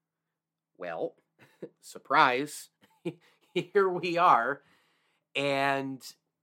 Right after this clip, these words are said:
you know, Philadelphia is, you know, they, they ra-,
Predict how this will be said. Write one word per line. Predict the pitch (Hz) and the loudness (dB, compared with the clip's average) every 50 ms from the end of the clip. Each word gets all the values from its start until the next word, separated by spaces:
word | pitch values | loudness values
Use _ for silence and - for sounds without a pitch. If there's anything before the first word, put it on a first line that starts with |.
| _ _ _ _ _ _ _ _ _ _ _ _ _ _ _ _ _ _ _ - - - _ _ | _ _ _ _ _ _ _ _ _ _ _ _ _ _ _ _ _ _ _ -20 -20 -20 _ _
you | - 139 147 143 | -14 -12 -8 -8
know, | 135 123 113 113 123 - _ _ _ _ _ _ _ _ _ _ _ - | -6 -8 -8 -10 -14 -20 _ _ _ _ _ _ _ _ _ _ _ 2
Philadelphia | - 170 160 160 151 151 170 180 180 - 143 135 131 131 135 131 - | 4 4 4 4 4 4 4 2 2 0 -2 -2 -2 -2 -2 -4 -4
is, | 135 139 139 139 131 - - - | -4 -4 -4 -4 -6 -12 -16 -16
you | - 147 | -6 -2
know, | 147 143 143 | 0 0 0
they, | 135 143 143 | 0 0 -2
they | 139 131 143 143 | -2 -2 -2 -2
ra-, | 139 147 156 156 | 0 -2 -2 -4